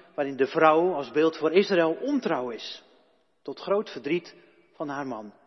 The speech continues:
beeld van God. En God maakt zijn geliefde vele verwijten.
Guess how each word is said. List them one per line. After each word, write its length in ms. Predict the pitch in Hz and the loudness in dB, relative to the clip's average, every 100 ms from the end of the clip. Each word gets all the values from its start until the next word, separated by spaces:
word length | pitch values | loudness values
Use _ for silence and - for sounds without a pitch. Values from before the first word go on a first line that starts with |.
| _ _ - | _ _ -6
beeld 320 | 135 139 - | -4 -4 -6
van 140 | 139 | -10
God. 320 | - 110 - _ _ _ _ _ _ _ _ _ _ _ _ _ _ _ _ _ - | -10 -14 -14 _ _ _ _ _ _ _ _ _ _ _ _ _ _ _ _ _ -12
En 100 | 156 | 0
God 200 | 240 240 | 0 4
maakt 200 | 190 - | 2 4
zijn 160 | 208 | 0
geliefde 400 | - 202 220 208 | 2 0 4 4
vele 400 | 196 233 277 233 | 4 0 2 2
verwijten. 640 | 185 180 247 269 202 127 | 2 4 4 4 4 0